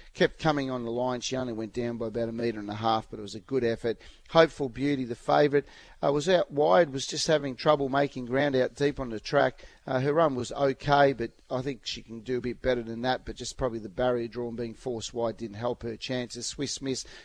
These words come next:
played up in the score up, but, uh, battled on okay into fifth placing, and Cuckoo Lane did its fair share of work. But a great win for Naked Ambition and for Dylan Stratford and the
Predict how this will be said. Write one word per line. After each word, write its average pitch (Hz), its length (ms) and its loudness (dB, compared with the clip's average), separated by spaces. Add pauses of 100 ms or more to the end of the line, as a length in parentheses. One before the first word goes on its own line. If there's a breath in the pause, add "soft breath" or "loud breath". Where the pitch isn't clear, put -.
(100)
played 147 240 8
up 127 180 -2
in 113 80 -8
the 110 80 -10
score 120 440 -2
up, 117 160 -2 (220 loud breath)
but, 120 300 -6
uh, 120 160 4
battled 127 360 0
on 113 120 -6
okay 113 400 -2
into 101 140 -10
fifth - 420 -10
placing, 110 500 -6
and 107 140 -14
Cuckoo 120 280 -8
Lane 110 260 -2 (280 soft breath)
did 117 140 -6
its 101 160 -10
fair 107 240 -4
share 104 340 -6
of 98 140 -16
work. 110 320 -8
But 117 240 -10
a 139 40 -12
great 151 340 4
win 135 180 0
for 127 160 -6
Naked 127 420 -2
Ambition 120 540 -4
and 113 180 -10
for - 120 -12
Dylan 117 300 -4
Stratford 127 520 -2
and 113 180 -6
the 113 160 -6